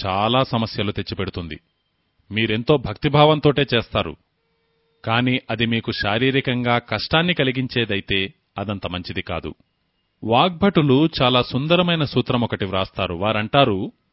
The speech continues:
శాకాహారులెవరైతే ఉన్నారో, శాకాహారులు, మీలో ఎక్కువగా శాకాహారుల కోవకే చెందుతారు, వారికి ఉపవాసం మంచిది కాదు,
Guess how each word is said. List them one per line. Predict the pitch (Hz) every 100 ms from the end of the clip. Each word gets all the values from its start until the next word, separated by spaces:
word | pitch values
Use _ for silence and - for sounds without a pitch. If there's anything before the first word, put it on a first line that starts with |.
| _ _ -
శాకాహారులెవరైతే | - 123 120 143 190 170 170 147 139 117 117 117 117
ఉన్నారో, | 101 101 98 85 - -
శాకాహారులు, | 120 127 151 123 104 85 78 _ _ _ _ _ _ _ _ _ _ _ _ -
మీలో | 107 113 117
ఎక్కువగా | 95 - 110 107 104
శాకాహారుల | - 95 110 104 104 92
కోవకే | - 87 82 92
చెందుతారు, | 90 90 - 92 147 - _ _ _ _ _ _ _ _ _ 104
వారికి | 113 143 190 220 - 104 117 -
ఉపవాసం | 110 123 156 160 143 139 165 135
మంచిది | 87 95 131 120
కాదు, | 76 71